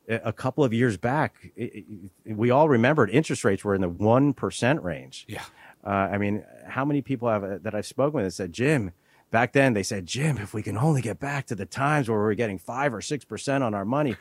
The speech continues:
Speaker 2: <laughs>
Speaker 1: my goodness, I would take it all out of the market and I would, I would just, uh, put it all into that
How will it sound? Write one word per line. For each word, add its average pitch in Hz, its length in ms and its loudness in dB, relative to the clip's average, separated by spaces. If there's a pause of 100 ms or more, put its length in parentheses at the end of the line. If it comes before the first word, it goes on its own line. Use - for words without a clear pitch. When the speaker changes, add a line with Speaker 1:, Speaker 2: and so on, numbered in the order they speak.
(120)
Speaker 2:
<laughs> - 160 -6
Speaker 1:
my 135 160 -6
goodness, 143 420 -2
I 131 120 -2
would 120 260 -2
take 151 160 -2
it 143 80 -2
all 156 160 2
out 147 120 0
of 139 80 0
the 123 60 -2
market 147 380 0
and 117 140 0
I 123 100 0
would, 92 220 -4 (400)
I 151 120 -6
would 131 160 0
just, 120 320 -2
uh, 92 180 0
put 131 160 -8
it 123 80 -2
all 143 200 6
into 135 140 2
that 139 260 0